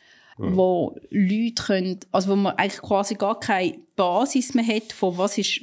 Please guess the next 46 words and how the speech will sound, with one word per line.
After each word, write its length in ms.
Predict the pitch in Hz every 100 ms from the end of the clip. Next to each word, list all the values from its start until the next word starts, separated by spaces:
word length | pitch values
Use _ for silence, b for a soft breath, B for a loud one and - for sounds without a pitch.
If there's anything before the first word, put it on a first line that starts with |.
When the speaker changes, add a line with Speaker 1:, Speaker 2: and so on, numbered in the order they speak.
| -
Speaker 2:
mal 260 | - 185 185
einfach 200 | 185 -
die 100 | 180
Realität. 440 | 165 165 247 349
Und 120 | 214
dann 140 | 208 185
gibt's 160 | 170
eine 140 | 175 165
Meinungsverschiedenheit, 1040 | 208 240 240 226 240 233 226 202 220 -
wie 160 | 202 190
man 100 | 175
das 200 | 165 165
interpretiert. 720 | 165 165 101 87 92 240 269
Speaker 1:
Mhm. 60 | -
Speaker 2:
Aber 140 | 190
die 160 | 185 185
Basis 500 | 165 165 240 214 -
fehlt, 340 | - 165 190
wie 80 | 190
es 140 | 185 -
kann 160 | 180
einfach 240 | 175 - -
Zeug 260 | 214 208
behauptet 560 | 208 196 175 185 - -
werden 560 | 180 185 180 - -
nach, 300 | 165 160 -
äh, 160 | 160 156
Trumpscher, 520 | - 156 185 - 180 - B B B -
ähm, 180 | 170 135
Manier. 400 | 165 165 202 269
Und 100 | 180
wenn 160 | 165 165
das 360 | 269 294 -
zunimmt 440 | - 269 285 214 -
und 120 | 170
man 100 | 170
quasi 360 | - 175 170 165
kein 260 | - 226 - - B B B B B _ _
glaubwürdiges 760 | 214 180 247 262 240 208 214 -
oder 120 | 180
genug 320 | - 226 233
starkes 560 | - 190 170 - - - -
Korrektiv 680 | - 240 320 - 269 269 294
mehr 100 | 240
hat, 200 | 147 190
namens 540 | 175 170 165 -